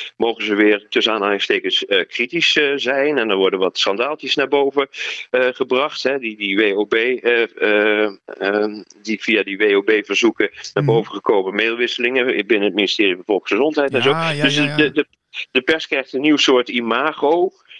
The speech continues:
Speaker 1: Hè, en dus, eh, die hadden het zich ook niet kunnen veroorloven om aan Rutte geen kritische vragen te stellen over het beleid van de afgelopen tijd. Dus ik denk dat dat een handige zet is geweest.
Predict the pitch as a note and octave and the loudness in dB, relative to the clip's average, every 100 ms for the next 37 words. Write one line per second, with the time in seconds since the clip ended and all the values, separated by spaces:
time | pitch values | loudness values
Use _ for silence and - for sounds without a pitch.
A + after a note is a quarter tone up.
0 | - - _ G#2+ C3 D#3 C#3+ C3 B2+ B2 | -14 -14 _ -2 0 0 0 0 0 2
1 | - C3 B2 B2 A#2 B2 A#2 A2+ - A#2+ | 4 2 2 2 2 2 0 0 0 0
2 | C3 C3+ C3 C#3 B2 G#2 F#2+ D3 C3 A2+ | 0 -2 -2 -2 -2 -4 0 0 2 0
3 | A2 A2 G2+ A2+ G#2+ G2+ A2 G2 A#2 - | 0 0 0 0 0 0 -2 0 0 -2
4 | - - C#3+ D3 C#3 C3+ C3+ B2 B2 C3 | -2 -2 -4 -4 -6 -4 -2 -2 -2 -4
5 | C3 - - B2 A#2+ B2+ B2+ B2 B2+ A#2+ | -8 -6 -2 0 0 -2 -2 0 2 2
6 | B2 B2 F#2 - B2+ A#2+ - A#2 C3 C3+ | 0 0 0 0 0 0 -2 -2 -2 -4
7 | B2 C#3 C3+ B2+ C3+ B2 A#2+ C#3 C3+ A#2 | -6 -4 0 0 0 0 -2 -2 -4 -2
8 | C3 D#3 - - G2 C3 - | -2 -2 -2 2 2 0 -4